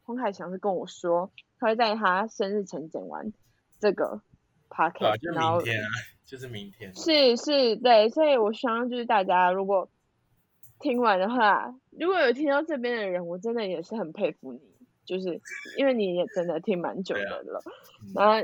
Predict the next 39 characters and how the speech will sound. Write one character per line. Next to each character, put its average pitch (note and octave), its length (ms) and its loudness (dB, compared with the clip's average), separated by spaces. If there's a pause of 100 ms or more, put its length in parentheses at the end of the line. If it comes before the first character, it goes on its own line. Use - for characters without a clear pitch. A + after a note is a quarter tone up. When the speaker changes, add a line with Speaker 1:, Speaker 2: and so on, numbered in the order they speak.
(140)
Speaker 1:
你 G#3+ 140 0
可 D4 200 6
以 B3 60 8
帮， A3 560 0
就 A#3 60 -2
是 G#3+ 180 0
我 G3 100 -2
们 G3+ 160 -4
在 C#4+ 160 0
下 D4+ 200 -2
面 B3+ 200 2
一 B3+ 40 0
起 G#3+ 180 -2
祝 F#3+ 180 0
碰 G3 200 0
碰 F#3+ 280 -4 (200)
生 F3+ 280 -2
日 F#3 60 -4
快 G3 220 0
乐 E3 160 0
以 G#2 100 -10
外， E3+ 260 4 (280)
也 F#3+ 240 4
希 G#3+ 240 2
望 A3+ 360 4
就 A3+ 80 -4
是 A3+ 80 2
每 G#3+ 240 0
个 E3 140 4
人 A3 320 -4
就 A3 100 2
是 A3+ 120 4
心 A3+ 340 -2
里 G#3+ 100 -2
也 D3 180 0
偷 F3+ 180 -6
偷 F3+ 100 0
立 F3+ 160 0
个 B2 260 -6